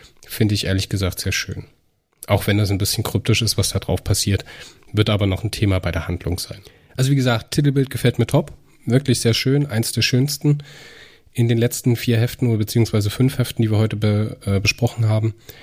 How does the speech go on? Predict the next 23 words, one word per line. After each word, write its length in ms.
Deswegen, 560
ja, 200
ganz 200
toll. 180
Wie 80
gesagt, 260
wir 60
sind 220
am 120
sechsten 380
und 100
achten 260
November 520
zweitausendsechsundvierzig 1000
N 120
G 100
Z 200
unterwegs 480
und 160
befinden 460
uns 240
in 120
Ankaisin, 800